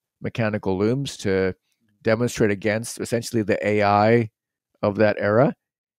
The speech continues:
Um, and Ruskin and Morris were seen as, uh, people who were more backwards looking, like, "Why would they make things that are so expensive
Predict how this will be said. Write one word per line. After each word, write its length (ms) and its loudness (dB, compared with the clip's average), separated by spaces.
Um, 240 -2
and 100 -4
Ruskin 300 -2
and 120 -4
Morris 520 0
were 240 2
seen 360 -2
as, 300 0
uh, 120 6
people 360 0
who 140 2
were 140 4
more 220 0
backwards 760 0
looking, 380 -4
like, 260 -2
"Why 160 -2
would 160 -4
they 80 -2
make 240 -6
things 400 -8
that 260 -6
are 120 -6
so 220 2
expensive 800 -4